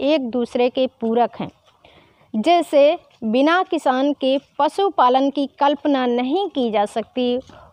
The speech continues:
वैसे ही बिना, अ, पशुओं के किसान की कल्पना नहीं की जा सकती। इसका मतलब है कि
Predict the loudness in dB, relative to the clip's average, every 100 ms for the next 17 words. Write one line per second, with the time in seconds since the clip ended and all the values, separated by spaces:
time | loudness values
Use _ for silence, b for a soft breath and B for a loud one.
0 | 0 4 4 2 0 2 -2 b b b
1 | -2 0 0 -2 -2 0 2 2 0 -4
2 | _ _ -20 b b b 0 4 4 4
3 | 4 2 4 2 2 4 2 2 -2 -4
4 | 2 4 4 2 0 0 0 0 2 2
5 | 2 0 0 -2 -2 0 -2 -2 -2 -2
6 | -2 -4 -10 -6 -2 -2 -2 -2 -2 -4
7 | -2 -2 0 -2 -4 -8